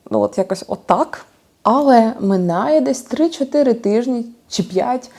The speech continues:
е, в когось швидше, в когось довше, ти вже можеш вдягнути нормальну білизну, ти вже трохи можеш займатися спортом, ти можеш гуляти більше, ніж там тридцять-сорок хвилин, бо тобі вже не боляче.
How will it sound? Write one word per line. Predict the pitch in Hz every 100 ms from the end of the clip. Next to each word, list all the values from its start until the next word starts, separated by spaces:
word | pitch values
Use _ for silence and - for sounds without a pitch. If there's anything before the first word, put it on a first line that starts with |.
| - - - - _ _ _ _ - -
е, | 151 160 156 160 - _
в | -
когось | 240 240 -
швидше, | 208 202
в | 180
когось | 165 175
довше, | 170 175 - - 240
ти | -
вже | 160 160
можеш | 170 202 262
вдягнути | 240 226 196 233
нормальну | 247 254 180 202 220
білизну, | 262 269 190 196 202 233
ти | 226
вже | 180
трохи | 180 180 180
можеш | 247 208 226
займатися | 233 254 208 220 233
спортом, | 247 - 175 - 190 220
ти | 185
можеш | 165 147 160
гуляти | 170 233 202 185 226
більше, | 214 202 -
ніж | 196 196
там | 190
тридцять-сорок | 185 208 208 175 185 185 -
хвилин, | 185 185 185
бо |
тобі | 180 175
вже | 180 180
не | 180
боляче. | 175 180 180 175 185